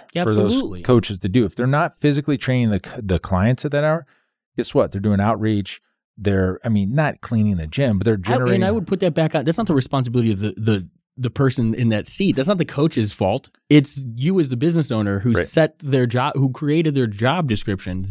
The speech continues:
Speaker 2: Right.
Speaker 1: That should be there no matter what. So
Speaker 2: Yeah.
Speaker 1: your coach is not just a coach, and that's what Tim's getting at.
Speaker 2: Cor-, uh, yeah, correct. And, and the point is that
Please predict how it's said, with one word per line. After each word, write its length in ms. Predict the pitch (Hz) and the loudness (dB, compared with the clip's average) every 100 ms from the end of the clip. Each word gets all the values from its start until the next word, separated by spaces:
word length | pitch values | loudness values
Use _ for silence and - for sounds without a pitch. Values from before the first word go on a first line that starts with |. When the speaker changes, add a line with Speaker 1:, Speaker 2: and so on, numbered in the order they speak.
| - | -6
Speaker 2:
Right. 240 | 113 120 | -4 2
Speaker 1:
That 340 | 147 208 190 - 110 | 4 4 0 -6 -16
should 400 | - 147 127 117 139 127 | 0 2 2 -2 -6 0
be 160 | 147 | 2
there 200 | 139 127 | 2 2
no 120 | 120 120 | 0 0
matter 240 | 113 104 | -2 -2
what. 260 | 120 135 95 | -2 -2 0
So 60 | |
Speaker 2:
Yeah. 140 | 82 135 | 2 0
Speaker 1:
your 100 | 131 | 0
coach 320 | 202 214 - | 0 -2 -2
is 160 | 160 156 | -2 0
not 220 | 151 123 | 0 -2
just 480 | 120 131 123 - _ _ _ - | 0 0 0 -8 _ _ _ -10
a 160 | 113 110 | -4 -2
coach, 540 | - 110 - - - _ - | 0 -2 -2 -10 -20 _ -12
and 80 | 104 | -6
that's 140 | 104 | -6
what 80 | 95 | -6
Tim's 160 | 98 95 | -12 -12
getting 160 | 78 | -14
at. 100 | 50 - _ _ _ _ - | -18 -20 _ _ _ _ -6
Speaker 2:
Cor-, 160 | - - | -4 0
uh, 60 | |
yeah, 240 | 165 135 87 | 0 0 -4
correct. 480 | - 147 139 110 - | -2 2 2 0 -2
And, 220 | 123 120 | 0 0
and 140 | 127 117 | 0 -2
the 60 | |
point 300 | 95 180 190 | 0 0 0
is 280 | 123 117 98 | 0 0 0
that 300 | 127 110 104 | 0 0 -2